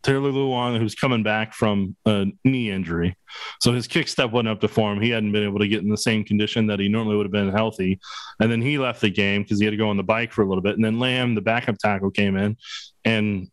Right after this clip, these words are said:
Jones took him out with some power rushes and some clubs and things of that nature. So that's how Chandler got the five sacks that day. But most of what he got was based on power and being able to,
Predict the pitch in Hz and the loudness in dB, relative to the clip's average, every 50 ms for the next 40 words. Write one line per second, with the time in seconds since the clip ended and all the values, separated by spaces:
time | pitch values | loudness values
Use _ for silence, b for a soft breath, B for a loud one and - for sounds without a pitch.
0 | - 113 98 117 113 110 113 113 110 104 - - - - 131 113 - 131 117 107 | 0 2 2 2 0 0 0 -2 -2 -2 -4 -4 -2 -2 0 0 2 0 2 2
1 | 101 104 85 104 107 - 110 104 - 120 110 104 98 95 95 104 107 104 - 110 | 0 0 -2 -2 0 2 0 2 2 2 0 2 2 0 2 0 0 0 -2 -2
2 | 101 92 101 92 - 98 98 - - 117 113 107 104 98 95 101 98 95 - 104 | 0 0 0 0 0 0 0 2 2 0 0 0 -2 -2 -2 0 0 0 2 0
3 | 101 98 98 101 98 - - 101 104 101 - 104 104 104 - - - 104 98 92 | 0 0 0 -2 -2 0 0 -2 -2 0 0 0 0 0 0 0 0 0 0 0
4 | - B B B B B B B - 127 135 - 151 135 123 - 135 123 123 120 | -6 B B B B B B B 0 0 2 2 0 0 0 0 0 0 2 0
5 | 110 107 110 113 - - - 113 104 104 95 - - 131 127 123 123 - - 113 | 0 0 -2 -2 -2 -2 0 0 0 0 -2 -2 0 0 0 0 -2 -2 -2 0
6 | 92 80 82 92 92 92 92 92 - B B B B B - 123 123 139 165 170 | 0 0 0 0 0 0 0 -2 -4 B B B B B 0 0 2 2 0 -2
7 | 165 - 180 165 160 156 135 123 117 139 143 135 123 120 117 104 95 127 120 110 | 0 0 0 0 2 0 0 0 0 0 0 0 0 0 0 0 0 0 0 0
8 | - - 113 107 98 95 95 - 127 117 113 104 98 98 101 98 104 104 101 98 | 0 0 0 0 0 -2 0 0 0 2 0 0 -2 -2 0 2 2 2 2 0
9 | - _ - 127 131 123 113 113 110 104 107 104 - 110 101 98 95 | -2 _ 0 2 2 2 0 -2 -2 -2 -2 -2 0 0 0 0 -2